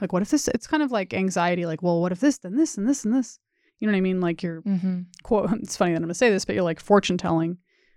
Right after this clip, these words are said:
Speaker 1: before you can really know how things are actually gonna unfold.
Speaker 2: Yeah.
Speaker 1: So when Three of Wands is upright, he's this leader that is ready to walk off into his new adventure, and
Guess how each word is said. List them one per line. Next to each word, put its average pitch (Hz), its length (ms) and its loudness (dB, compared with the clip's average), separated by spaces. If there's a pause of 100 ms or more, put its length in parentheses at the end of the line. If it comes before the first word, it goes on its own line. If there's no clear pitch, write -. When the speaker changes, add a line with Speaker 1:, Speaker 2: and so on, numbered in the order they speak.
(100)
Speaker 1:
before 190 200 -2
you 180 80 0
can 175 140 0
really 165 200 2
know 165 380 0 (1040)
how 185 120 -2
things 180 240 0
are 175 60 2
actually 180 260 -4
gonna 180 160 0
unfold. 190 420 -6 (120)
Speaker 2:
Yeah. 226 200 -8 (1200)
Speaker 1:
So 190 400 0
when 202 300 0
Three 233 220 -2
of 233 80 -2
Wands 190 220 0
is 185 140 0
upright, 180 420 -2 (1700)
he's 277 320 2
this 226 200 -2
leader 208 400 0
that 190 180 0
is 185 140 -2
ready 185 220 0
to 175 80 -4
walk 180 280 0
off 180 400 -2 (580)
into 226 180 0
his 208 180 0
new 185 120 -2
adventure, 175 480 0
and 165 400 -2